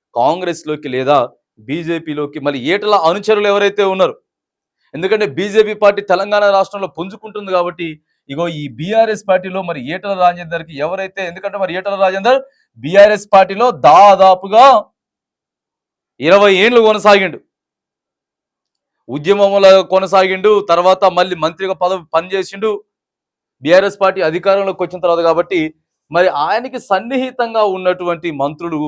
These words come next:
ఎవరెవరైతే ఉన్న, మ-, ఎమ్మెల్యేలు ఎవరెవరైతే ఉన్నారో మరి వాళ్ళను కూడా ఈయన అధ్యక్ష బాధ్యతలు స్వీకరించిన తర్వాత మరి ఇందులోకి లాక్కునే అవకాశంతో పాటు స్వచ్ఛందంగా మరి కాంగ్రెస్ పార్టీలో కూడా, అధికారంలోని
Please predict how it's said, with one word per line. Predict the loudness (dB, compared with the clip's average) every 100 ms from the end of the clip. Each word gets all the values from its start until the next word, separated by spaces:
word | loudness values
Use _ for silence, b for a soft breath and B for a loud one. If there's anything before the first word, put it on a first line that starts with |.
| -8 -14 _ _ _ _
ఎవరెవరైతే | -2 0 0 0 -2 -4
ఉన్న, | -6 -4 -8
మ-, | -8 -12 -10
ఎమ్మెల్యేలు | -10 -8 -4 -2 0
ఎవరెవరైతే | 0 -2 -4 -8
ఉన్నారో | -8 -4 -2 -4 -8 _ _ _
మరి | -6 -2
వాళ్ళను | 0 0 -2 -6
కూడా | -2 0 0 -4 _ -12
ఈయన | -6 -4 -4
అధ్యక్ష | 0 -2 2 2 2 -2 _ _ 0
బాధ్యతలు | 2 2 -2 -6 -6
స్వీకరించిన | -8 -6 -6 -6 -8 -6 -2
తర్వాత | 0 4 6 6 4 _ _ _ _ -10
మరి | -8 -6 -8 -10 _ -14
ఇందులోకి | -12 -8 -6 -4
లాక్కునే | 2 4 4 0 2
అవకాశంతో | 2 2 2 0 -2 -4 2
పాటు | 2 2 0
స్వచ్ఛందంగా | -4 -6 -4 -2 0 4 4 4 0 b b -2
మరి | -2 2 2
కాంగ్రెస్ | 2 2 -2 2
పార్టీలో | 2 2 -4 0
కూడా, | 0 0
అధికారంలోని | -4 -2 -2 -2 -6